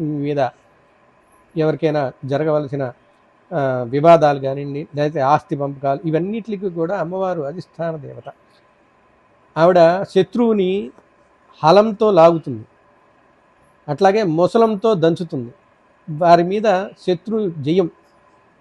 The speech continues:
ఈ ఎట్లయితే సైన్యాధ్యక్షురాలుగా ఉందో అట్లాగే శత్రువులందరినీ కూడా వధించి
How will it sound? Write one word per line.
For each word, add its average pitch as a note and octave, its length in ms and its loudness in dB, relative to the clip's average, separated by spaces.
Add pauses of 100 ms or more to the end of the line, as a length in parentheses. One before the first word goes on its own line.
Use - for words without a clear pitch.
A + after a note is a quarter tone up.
(180)
ఈ D#3 120 2
ఎట్లయితే F#3+ 500 0
సైన్యాధ్యక్షురాలుగా E3 1120 -4
ఉందో E3 360 -6 (280)
అట్లాగే F#3+ 540 -2 (460)
శత్రువులందరినీ G#3 1040 0
కూడా F#3+ 320 2 (1160)
వధించి F3 560 -2